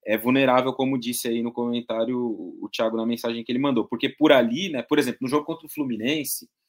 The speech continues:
jogou o Dudu na direita, né? E ali claramente tinha uma intenção de explorar o, o, um corredor do Cris Silva e de também usar um corredor por onde o Fluminense muitas vezes fica mais exposto, porque na maioria das vezes o Fluminense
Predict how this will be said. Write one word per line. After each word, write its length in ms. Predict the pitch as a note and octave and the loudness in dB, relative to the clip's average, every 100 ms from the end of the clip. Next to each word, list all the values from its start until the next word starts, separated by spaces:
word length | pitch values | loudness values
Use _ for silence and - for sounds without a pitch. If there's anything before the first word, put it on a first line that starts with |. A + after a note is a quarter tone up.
| _ _ _ | _ _ _
jogou 340 | G2+ A2 A2 B2 | 0 2 4 4
o 20 | |
Dudu 460 | B2 E3 B2 C3 D3+ | 4 2 4 4 4
na 120 | C3 | 4
direita, 540 | A#2+ B2 G#2+ F#2+ E2+ | 0 0 0 -4 -12
né? 80 | E2+ _ _ _ _ _ | -16 _ _ _ _ _
E 100 | G#2 | 2
ali 220 | A2+ G2+ G#2+ | 4 4 0
claramente 640 | A#2+ A#2 A#2 A2 A2+ - | 2 2 2 0 -4 -6
tinha 260 | - A#2 A2+ | -4 -2 0
uma 180 | A2+ | -2
intenção 600 | A2 A2 C#3+ D3 C#3+ C#3+ | -2 -2 -4 -2 -2 -4
de 100 | D3 | -4
explorar 720 | D3 - D3+ D3 C#3 A#2+ B2 | -8 -6 -2 0 0 -2 -2
o, 80 | C3+ | -2
o, 480 | C3 A#2 F#2 G2 G2+ - | -2 -6 -8 -14 -16 -12
um 140 | G2 | -12
corredor 500 | F#2+ G#2 G#2+ G2+ G2+ | -8 -4 -2 -2 -4
do 100 | G2+ | -4
Cris 300 | G2+ A#2+ A#2+ - | -4 -4 -4 -2
Silva 400 | A#2+ C#3+ D#3+ D#3+ _ _ _ _ _ _ - - _ - | -2 -2 -6 -10 _ _ _ _ _ _ -20 -20 _ -2
e 140 | B2 | -2
de 140 | B2 | -2
também 340 | C3+ C3+ C3 C#3+ | 0 2 4 2
usar 300 | C#3+ B2 B2+ | 2 2 2
um 80 | D#3 | 2
corredor 420 | D3+ C3+ B2+ C#3+ | 0 0 2 0
por 120 | D3 | 2
onde 200 | C3+ D3 | 0 0
o 20 | C#3+ | -4
Fluminense 500 | D3 C#3+ C3 C#3 D3+ | -2 0 0 -2 -4
muitas 240 | D3 C#3+ | -4 -4
vezes 160 | C3+ - | -4 -8
fica 200 | - C#3 | -4 -2
mais 200 | C3+ C#3 | -2 -4
exposto, 480 | - E3+ F#3 F3+ | -2 2 2 2
porque 160 | - A2+ | -6 -4
na 80 | A2+ | -2
maioria 240 | A#2 B2 | 0 0
das 140 | B2 B2 | 0 -2
vezes 160 | B2+ | -6
o 40 | C3 | -6
Fluminense 540 | C#3+ C3+ C#3 - D3 | -6 -4 -6 -10 -12